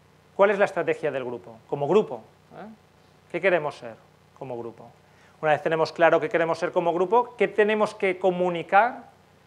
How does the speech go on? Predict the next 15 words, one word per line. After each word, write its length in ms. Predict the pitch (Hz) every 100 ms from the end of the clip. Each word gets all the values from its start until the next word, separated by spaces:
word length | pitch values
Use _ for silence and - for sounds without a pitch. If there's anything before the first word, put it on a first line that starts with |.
| _
para 220 | - 165 160
que 340 | 165 156 - - _ _ _ -
la 100 | 160
estrategia 460 | - 156 156 214
se 140 | - 156
cumpla? 380 | 185 208 151 113 - _ _ 143
¿Eh? 140 | 190 220 _ _ _
¿Queremos 300 | 151 160 196
ser 220 | - 202 175
considerados 840 | 196 - 180 170 175 170 160 - -
el 120 | 160
grupo 260 | 151 156 160
más 340 | 156 170 -
importante 520 | 170 151 143 147 143
de, 580 | 147 143 139 135 131 127